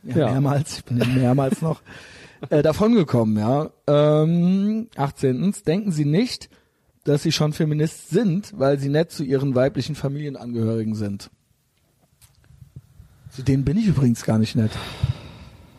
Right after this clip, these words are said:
Speaker 1: Obwohl, mit der Mutter geht's grad. Mittlerweile.
Speaker 2: Ich, was hat
Speaker 1: Ich
Speaker 2: das,
Speaker 1: muss
Speaker 2: was
Speaker 1: eigentlich
Speaker 2: hat
Speaker 1: ehrlich
Speaker 2: das denn
Speaker 1: sagen,
Speaker 2: jetzt original
Speaker 1: <laughs> ich
Speaker 2: mit
Speaker 1: hab
Speaker 2: Feminismus zu tun? Auch gar nichts.
Speaker 1: Ich muss
Speaker 2: Ich weiß doch
Speaker 1: original
Speaker 2: selber
Speaker 1: sagen,
Speaker 2: nicht, was das ist.
Speaker 1: ich muss original sagen,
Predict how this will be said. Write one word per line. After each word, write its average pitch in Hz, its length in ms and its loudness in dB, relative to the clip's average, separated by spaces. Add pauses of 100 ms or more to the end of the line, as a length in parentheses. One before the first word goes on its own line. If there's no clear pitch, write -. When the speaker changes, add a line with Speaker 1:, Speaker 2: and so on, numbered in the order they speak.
(100)
Speaker 1:
Obwohl, 143 280 -2
mit 131 180 2
der 117 80 2
Mutter 120 380 2
geht's 104 280 -6
grad. 104 360 -4 (1300)
Mittlerweile. 107 540 0 (1300)
Speaker 2:
Ich, - 160 -10 (280)
was - 240 -8
hat 120 120 -2
Speaker 1:
Ich 170 60 2
Speaker 2:
das, 175 80 6
Speaker 1:
muss 208 140 4
Speaker 2:
was 147 80 6
Speaker 1:
eigentlich 180 240 4
Speaker 2:
hat 208 80 2
Speaker 1:
ehrlich 185 160 4
Speaker 2:
das - 60 -4
denn 196 100 4
Speaker 1:
sagen, 156 120 6
Speaker 2:
jetzt 202 160 -2
original 156 360 2
Speaker 1:
<laughs> - 20 2
ich 143 60 2
Speaker 2:
mit 135 80 0
Speaker 1:
hab - 60 -12
Speaker 2:
Feminismus 127 500 -6
zu 123 120 -12
tun? 120 220 -16
Auch 113 180 -16
gar 123 240 -8
nichts. 110 240 -14 (680)
Speaker 1:
Ich 240 220 -4
muss 160 140 2
Speaker 2:
Ich 170 40 0
weiß - 60 -4
doch - 80 4
Speaker 1:
original 156 320 2
Speaker 2:
selber 156 300 2
Speaker 1:
sagen, 208 80 2
Speaker 2:
nicht, 190 140 -4
was 151 180 -6
das 117 180 -8
ist. - 320 -16
Speaker 1:
ich - 60 -20
muss 170 180 -4
original 170 380 -2
sagen, 147 400 -6